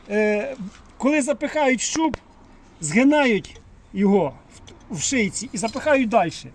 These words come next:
І щуп, е, там же ж, е, видно, не перший раз їм так обманювати людей. Щуп тоді торкається до колінвала, коли заводиш двигун, він с-,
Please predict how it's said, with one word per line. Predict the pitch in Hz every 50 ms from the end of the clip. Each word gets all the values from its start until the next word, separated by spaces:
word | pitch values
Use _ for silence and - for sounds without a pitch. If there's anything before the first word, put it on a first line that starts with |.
| - - - - - - - - - - - - - - - - - -
І | 269 269 294 277 240
щуп, | - - - - 320 370 392 349 - - - - - - _ _ _ - - - -
е, | - 196 170
там | - - 240 233 226
же | 202 247 226
ж, | - - - 156
е, | 156 - 214 202 180 165 156 151 151 151 151 151 - - - - - -
видно, | 196 202 190 226 226
не | 226 233
перший | 214 311 294 262 - - 226
раз | 202 208 185 165 156
їм | 190 185
так | - - 180 - -
обманювати | - 190 175 208 190 170 175 170 170 143 170
людей. | 170 170 165 151 160 147 139 - - _ - - - - - - - -
Щуп | - - - 330 339 -
тоді | - - 269 269 269
торкається | 214 262 247 - - 277 262 254 - - 247
до | 226 240
колінвала, | - 233 233 240 226 233 247 254 269 277 285 262 196 - - - - - - - - -
коли | - - 254 262 240
заводиш | 196 262 254 269 254 214 233 220
двигун, | 180 208 240 247 240 254 285 277 254 226 - - - - - - -
він | 240 262
с-, | 247 - - -